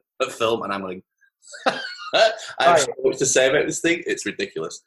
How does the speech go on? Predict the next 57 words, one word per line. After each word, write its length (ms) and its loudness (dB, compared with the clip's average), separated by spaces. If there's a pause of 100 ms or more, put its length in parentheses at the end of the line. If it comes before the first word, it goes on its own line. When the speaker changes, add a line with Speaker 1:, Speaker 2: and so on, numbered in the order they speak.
(160)
Speaker 2:
Because 180 -4
I've 140 2
never 180 0
seen 240 -2
this 140 -4
film, 200 2
but 80 2
I 80 6
know 300 4
of 80 2
it. 140 -2
It 60 0
is 140 -2
the 80 -2
one 140 4
with 100 -6
Tim 160 0
Roth, 260 2
isn't 160 -6
it, 80 -4
playing, 340 -2
um, 280 -2 (300)
Sepp 220 -4
Blatter? 340 0
Speaker 1:
<laughs> 60 -20 (960)
Yeah. 180 0 (500)
Speaker 2:
Which 180 -8
I've 80 2
Speaker 1:
Uh, 80 6
Speaker 2:
never 300 2
got 100 2
around 280 2
to 60 -2
watching 440 -2
because 200 -6
I've 140 0
heard 200 4
horrendous 920 0
things 300 -6
about 340 -4
it, 140 -12
so. 240 -20
Speaker 1:
uh, 280 8
honestly, 440 2
I 100 4
would, 180 -2 (520)
uh, 60 2 (120)
yeah, 240 -2
I'll 120 -4
get 160 -2
into 200 -8
it 120 -4
later, 300 -6
but, 120 -8 (240)
oh 80 -4
my 80 -8
goodness, 360 -14